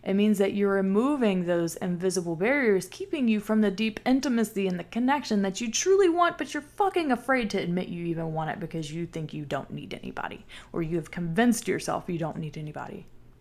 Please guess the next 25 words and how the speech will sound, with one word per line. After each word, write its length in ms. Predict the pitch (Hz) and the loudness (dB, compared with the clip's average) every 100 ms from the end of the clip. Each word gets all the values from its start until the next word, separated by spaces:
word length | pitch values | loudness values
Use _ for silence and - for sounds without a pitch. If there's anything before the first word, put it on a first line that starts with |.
| - | -20
It's 120 | - - | -16 0
bullshit. 460 | 190 160 - - - - - - - - | 2 2 0 -8 -8 -16 -20 -20 -20 0
All 140 | 185 165 | 2 2
bullshit. 340 | - - - - - - - - - | -4 -8 -8 -10 -20 -20 -20 -12 2
So 120 | 190 | 4
having 360 | 185 233 240 | 6 6 6
an 80 | 226 | 4
embodied 540 | 202 175 214 254 330 262 | 4 6 6 6 4 0
sense 200 | 285 262 | -2 -2
of 100 | 208 | 0
worthiness 760 | 190 185 170 160 151 185 - - - - - | 2 2 0 -2 -4 -6 -8 -16 -20 -10 2
is 180 | 208 | 4
more 260 | 208 220 247 | 6 6 4
than 180 | 269 247 | 4 2
just 280 | 233 226 - - - | 2 0 -6 -20 -6
knowing 960 | 165 175 180 185 190 196 175 156 151 - | 0 2 4 4 4 4 0 -2 -6 -10
that 320 | 165 165 151 | -4 -2 -2
you 240 | 165 156 - | -2 -4 -4
are 120 | 156 | -8
worthy. 600 | 143 131 165 226 330 359 - - - | -10 -10 -4 -2 -2 -4 -14 -20 -8
It's 200 | - 220 | -6 -6
feeling 480 | - 254 285 269 226 | -2 2 4 4 4
that 140 | 185 | 2
you 140 | 160 - | -2 -2
are. 240 | - - | -4 -4